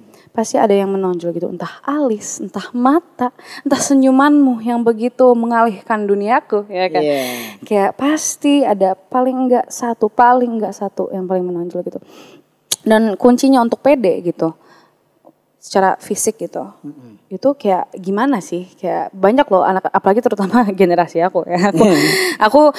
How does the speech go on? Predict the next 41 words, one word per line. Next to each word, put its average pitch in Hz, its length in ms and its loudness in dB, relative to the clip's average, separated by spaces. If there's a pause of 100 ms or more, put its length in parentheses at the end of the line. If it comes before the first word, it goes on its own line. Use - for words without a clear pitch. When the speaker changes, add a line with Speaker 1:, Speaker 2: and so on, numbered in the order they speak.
(160)
Speaker 1:
hai, 269 400 4
aku 226 160 2
masih 254 240 4
dua 220 100 8
puluh 214 160 4
satu 202 240 2
tahun, 185 260 4
aku 185 140 2
kelahiran 180 320 2
sembilan 180 220 0
sembilan, 240 280 4
dan 240 160 4
itu 220 140 2
kayak 220 220 4
percaya 214 260 2
diri 208 240 4
itu 233 200 4
di 233 120 0
lingkungan 202 380 2
aku 220 160 2
sangat 208 320 -2
amat 202 420 2
diperbincangkan, 180 1600 -2 (220)
dibicarakan 180 680 0
Speaker 2:
Hmm. 175 80 -8
Speaker 1:
gitu. 190 140 -8
"Gimana 269 280 -2
ya, 311 100 2
gue 302 140 0
mau 285 100 4
pede 285 280 -4
gimana 269 420 -2
ya?" 247 380 -2 (140)
gitu. 175 340 -8 (100)
Nah, 160 180 -10
kalau 165 240 -6
secara 175 280 -4
fisik 175 320 -10 (460)
itu 208 200 -4
kayak, 180 300 -6 (440)
itu 214 240 -2